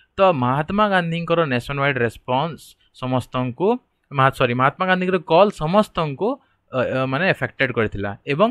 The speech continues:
ନେସନ୍ ୱାଇଡ୍ ରେସ୍ପନ୍ସ ତାଙ୍କ କଲ୍ରେ ଆସିଥିଲା। ଓଡ଼ିଶାରେ ମଧ୍ୟ ଲୋକ ତାଙ୍କ ପ୍ରତି ସମ୍ବେଦନା ବ୍ୟକ୍ତ କରିକି ସେମାନେ ନେସନ୍, ଅ, ଯେଉଁ ନନ୍ କୋଅପରେସନ୍ ମୁଭମେଣ୍ଟରେ ପାର୍ଟିସିପେଟ୍ କରିଥିଲେ। ଏ ଲାର୍ଜ ନମ୍ବର ଅଫ୍ ୟଙ୍ଗ ପର୍ସନ୍ ଲେଫ୍ଟ ଦେୟାର ସ୍କୁଲ, କଲେଜ ଆଣ୍ଡ ଗଭର୍ଣ୍ଣମେଣ୍ଟ ସର୍ଭିସ ଇନ୍ ଓଡ଼ିଶା।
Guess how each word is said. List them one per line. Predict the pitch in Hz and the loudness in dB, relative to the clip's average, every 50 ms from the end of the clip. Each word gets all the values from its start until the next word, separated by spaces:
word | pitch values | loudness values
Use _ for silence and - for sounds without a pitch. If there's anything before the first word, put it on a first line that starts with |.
| 262 | 0
ନେସନ୍ | 139 127 123 117 - - 190 202 175 | -2 -2 -2 -2 -2 0 -2 0 2
ୱାଇଡ୍ | 170 165 160 120 | 4 2 2 2
ରେସ୍ପନ୍ସ | 117 113 - - - 123 135 160 180 - | 0 -4 -4 -6 -8 -6 -4 -4 -4 -4
ତାଙ୍କ | - 127 117 110 107 | -4 -4 -4 -4 -4
କଲ୍ରେ | 117 - - 110 107 110 156 285 330 254 _ - 117 | -6 -4 -2 -4 -2 -2 -4 -6 -8 -10 _ -8 -8
ଆସିଥିଲା। | 107 - - - - 98 101 101 - - - - _ - 139 | -8 -6 -8 -10 -8 -6 -6 -6 -8 -12 -20 -20 _ -2 2
ଓଡ଼ିଶାରେ | 160 202 202 226 214 - 240 220 220 | 4 4 6 4 4 2 0 0 0
ମଧ୍ୟ | 208 185 170 151 156 | -2 -2 -2 -2 -2
ଲୋକ | 147 135 127 123 - 165 | -2 -2 -2 -2 -2 -4
ତାଙ୍କ | 165 - 120 113 113 123 | -2 -2 -4 -4 -4 -6
ପ୍ରତି | 117 - 117 107 - 185 214 277 - _ _ _ _ _ _ - | -6 -6 -6 -8 -6 -6 -8 -8 -10 _ _ _ _ _ _ -10
ସମ୍ବେଦନା | - 127 131 135 139 139 139 139 135 | -8 -6 -4 -2 -2 -2 -2 -2 0
ବ୍ୟକ୍ତ | 127 127 120 - - | 0 0 -2 -2 -4
କରିକି | 123 113 120 117 143 156 190 233 247 _ _ _ _ | -2 0 0 0 0 -2 -4 -6 -6 _ _ _ _
ସେମାନେ | - - 127 123 131 170 175 | -6 -4 -2 -2 0 -2 -2
ନେସନ୍, | 135 113 - - 131 - | -4 -4 -4 -4 -4 -2
ଅ, | - 120 120 117 | 0 0 0 0
ଯେଉଁ | 110 117 117 | 0 0 0
ନନ୍ | 120 123 131 143 131 | 0 -2 -2 -4 -4
କୋଅପରେସନ୍ | 131 127 123 123 120 - 123 | -4 -4 -4 -4 -6 -4 -4
ମୁଭମେଣ୍ଟରେ | 117 110 107 110 113 139 156 | -4 -4 -4 -4 -4 -4 -2
ପାର୍ଟିସିପେଟ୍ | - 117 101 95 90 - - 170 160 | -2 -4 -6 -6 -8 -4 -4 -4 -2
କରିଥିଲେ। | - 139 117 107 - 104 95 98 - _ _ _ - - - 175 | 0 -2 -2 -2 -2 -8 -8 -8 -10 _ _ _ -20 -12 -4 -2
ଏ | 175 | 0
ଲାର୍ଜ | 151 139 135 147 170 202 226 247 - 220 | 2 4 6 6 6 6 6 4 2 0
ନମ୍ବର | 208 202 196 185 180 180 180 180 | -2 0 0 2 2 4 6 4
ଅଫ୍ | 175 147 | 4 4
ୟଙ୍ଗ | 131 127 135 143 175 190 190 | 2 0 2 2 2 0 0
ପର୍ସନ୍ | 160 170 147 - - 151 143 139 127 | 0 0 0 0 0 -6 -4 -2 0
ଲେଫ୍ଟ | 120 127 139 139 - - - - 120 | 0 2 2 0 -2 -6 -18 -8 -2
ଦେୟାର | 127 127 120 | 0 0 0
ସ୍କୁଲ, | 113 - - - - 165 165 156 135 117 107 - _ _ _ - | -2 -4 -10 -6 -2 0 2 2 2 0 -2 -6 _ _ _ -4
କଲେଜ | - 139 143 147 156 151 143 - 143 | 2 4 4 6 4 4 2 0 -2
ଆଣ୍ଡ | 135 123 117 | -6 -4 -4
ଗଭର୍ଣ୍ଣମେଣ୍ଟ | 117 120 120 123 127 131 131 127 | -2 -2 -2 -2 -2 -4 -4 -4
ସର୍ଭିସ | - 127 117 113 110 - - | -2 -2 -2 -2 -4 -6 -6
ଇନ୍ | 120 113 110 110 | -8 -8 -6 -6
ଓଡ଼ିଶା। | 110 107 110 101 - 110 98 98 110 | -4 -4 -4 -4 -4 -6 -6 -6 -8